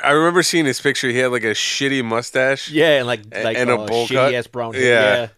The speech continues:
Speaker 1: Like a, a good disguise. I guess he was trying to pretend he, he's trying to pretend that he was Mexican or something.
Speaker 2: So yeah, that is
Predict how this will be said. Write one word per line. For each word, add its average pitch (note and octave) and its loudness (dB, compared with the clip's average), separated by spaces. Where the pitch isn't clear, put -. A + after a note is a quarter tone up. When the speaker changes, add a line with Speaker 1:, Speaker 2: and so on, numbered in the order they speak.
Speaker 1:
Like G#2+ -2
a, G#2+ 0
a A#2 -4
good A2+ -6
disguise. A#2+ -2
I A2+ -10
guess A#2 -6
he - -8
was A2+ -6
trying A#2 -4
to G#2+ -10
pretend A2+ -8
he, A2+ -16
he's - -20
trying B2 -2
to A2 -6
pretend G#2+ -8
that G#2+ -6
he G#2 -4
was G2 -8
Mexican A#2 -8
or A2+ -8
something. A#2 -10
Speaker 2:
So - -18
yeah, G#2+ -12
that A2+ -10
is A2 -12